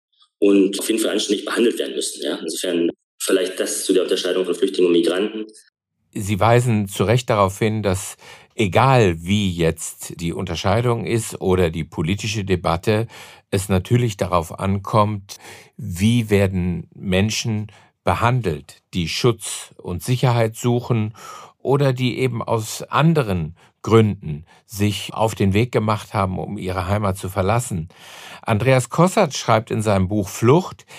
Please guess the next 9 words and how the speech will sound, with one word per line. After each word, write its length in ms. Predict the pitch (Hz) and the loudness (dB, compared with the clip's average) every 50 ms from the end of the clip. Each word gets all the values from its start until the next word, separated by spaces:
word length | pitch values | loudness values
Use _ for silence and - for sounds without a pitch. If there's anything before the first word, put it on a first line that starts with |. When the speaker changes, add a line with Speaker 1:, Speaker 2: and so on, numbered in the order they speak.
| - - _ | -20 -20 _
Speaker 2:
"Jeder 480 | - 87 90 104 123 147 165 185 180 170 | -6 0 4 6 8 8 8 8 8 6
Mensch 520 | 156 143 127 127 127 127 123 - - _ - | 6 4 4 4 2 0 -2 -4 -6 _ -2
kann 240 | - 127 117 117 | 2 2 2 2
Flüchtling 680 | 113 - - 113 107 95 - - - 80 78 73 67 65 | 0 0 2 2 2 2 2 -4 -4 -4 -2 -2 -4 -4
werden." 480 | 71 69 69 69 65 65 65 65 78 _ _ _ _ _ _ - _ _ _ _ - | -4 -4 -4 -4 -6 -8 -12 -12 -14 _ _ _ _ _ _ -20 _ _ _ _ -6
Ist 240 | - 110 95 - 123 | -6 -4 -2 2 0
das 160 | 123 123 - | 0 0 0
ein 300 | - - 120 117 117 113 | -2 -2 0 0 0 0
Satz, 600 | 107 117 117 135 151 - - - - - - | 0 2 2 2 2 -2 -6 -10 -10 -12 -16